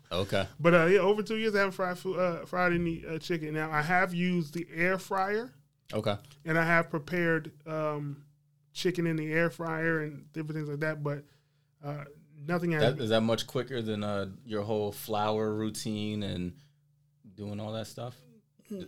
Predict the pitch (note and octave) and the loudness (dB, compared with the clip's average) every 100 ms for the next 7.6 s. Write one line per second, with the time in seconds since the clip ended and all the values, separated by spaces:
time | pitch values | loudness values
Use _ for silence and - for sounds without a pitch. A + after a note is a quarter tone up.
0 | - G2 - A2+ A2 A2+ G#2+ A2 A2 G#2+ | -8 -6 0 0 0 0 -2 -2 -4 -6
1 | - A#2 A2+ - _ G#3+ B3 - G#3+ C4 | -8 -10 -10 -20 _ -8 -8 -8 -8 -8
2 | - _ _ _ _ - C4+ - B3+ D4 | -10 _ _ _ _ -6 -4 -2 -4 2
3 | B3+ G3 F#3 F3 F3+ D#3 F3 - - E3 | 4 6 4 2 0 -2 -4 -6 -8 2
4 | F3+ E3+ F3 F3 - A#3 G#3+ G3+ F#3 - | 4 4 0 -2 4 6 8 6 4 2
5 | - _ _ _ _ _ _ _ _ - | -18 _ _ _ _ _ _ _ _ -20
6 | - - F3+ - G#3 E3 D3 D3 C#3 C3+ | -20 -4 -4 -2 0 0 0 -2 -4 -8
7 | C3+ C3+ C3+ C#3 C3+ | -6 -6 -8 -10 -12